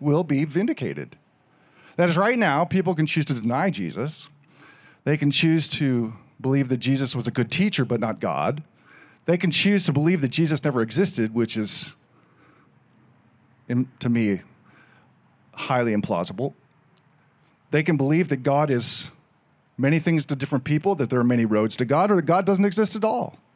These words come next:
But on this day, this day of hope, it will be clear to all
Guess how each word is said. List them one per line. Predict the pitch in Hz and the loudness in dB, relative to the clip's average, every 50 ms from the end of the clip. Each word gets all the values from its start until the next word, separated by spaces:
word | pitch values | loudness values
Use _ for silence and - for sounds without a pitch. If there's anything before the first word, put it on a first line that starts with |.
| _ _ _ _ _ _ _ _ _ _ _ _ _ _ _ _ _ _ _ _ _ _ _ _ _ _ _ _ _ _ _ _ _ _ _ _ _ _ _ _ _ _ _ _ _ _ _ _ _ | _ _ _ _ _ _ _ _ _ _ _ _ _ _ _ _ _ _ _ _ _ _ _ _ _ _ _ _ _ _ _ _ _ _ _ _ _ _ _ _ _ _ _ _ _ _ _ _ _
But | - 139 151 | -2 0 2
on | 160 156 165 | 2 2 4
this | 233 285 - - - | 2 2 0 -2 -2
day, | 135 117 85 76 78 90 123 147 147 - _ _ _ _ _ _ _ - | -2 -2 -2 -2 -4 -4 -6 -8 -10 -12 _ _ _ _ _ _ _ -6
this | 131 135 131 | -6 -6 -4
day | 131 120 170 180 208 220 | -2 0 2 2 4 2
of | 226 180 156 | 2 0 -2
hope, | 156 196 185 135 110 - - - - - - _ _ _ _ _ _ _ _ _ _ _ _ _ _ _ _ _ _ _ _ _ _ _ _ _ - | -2 -2 0 0 -2 -4 -6 -12 -16 -16 -18 _ _ _ _ _ _ _ _ _ _ _ _ _ _ _ _ _ _ _ _ _ _ _ _ _ 0
it | 180 180 | 0 2
will | 196 180 160 | 2 2 2
be | 185 170 | 2 0
clear | 165 - - - 214 240 240 233 | -2 -2 -6 -2 0 2 2 2
to | 226 - 214 - - - | 0 -2 -4 -4 -2 -2
all | 208 214 220 196 156 117 95 82 57 62 - | 0 2 4 4 4 2 2 0 -2 -4 -10